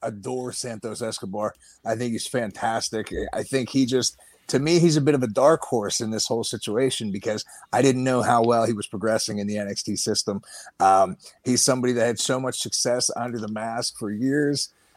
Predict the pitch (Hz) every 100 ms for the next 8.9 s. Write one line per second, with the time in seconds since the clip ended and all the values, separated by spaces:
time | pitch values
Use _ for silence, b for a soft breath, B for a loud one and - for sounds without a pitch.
0 | - 107 117 123 123 113 - 123 117 127
1 | 127 131 135 139 - 127 113 113 - 127
2 | 143 147 127 123 139 131 131 123 120 113
3 | 110 110 - - 78 64 b b b -
4 | 107 110 110 110 107 87 113 117 - -
5 | 117 110 113 - 135 131 131 120 104 117
6 | 127 139 - 120 113 117 120 120 110 117
7 | 117 - 110 80 85 95 107 139 139 127
8 | 123 123 127 127 120 120 120 -